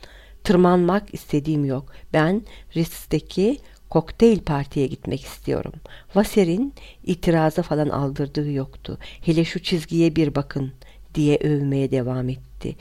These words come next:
"Zemin boyunca ne de dümdüz uzanıp gidiyor.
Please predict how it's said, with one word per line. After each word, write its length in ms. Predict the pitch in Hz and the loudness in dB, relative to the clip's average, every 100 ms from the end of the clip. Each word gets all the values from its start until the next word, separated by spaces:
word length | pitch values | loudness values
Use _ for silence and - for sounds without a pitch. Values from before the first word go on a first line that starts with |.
| - - | -16 -6
"Zemin 460 | 170 196 247 285 | 6 6 8 4
boyunca 380 | 190 180 170 170 | 2 0 0 2
ne 200 | 170 226 | 4 4
de 220 | 226 160 | 4 2
dümdüz 380 | 165 156 147 - | 0 -2 -4 -8
uzanıp 440 | 139 139 135 - - | -6 -6 -6 -10 -14
gidiyor. 400 | - 135 131 | -8 -6 -6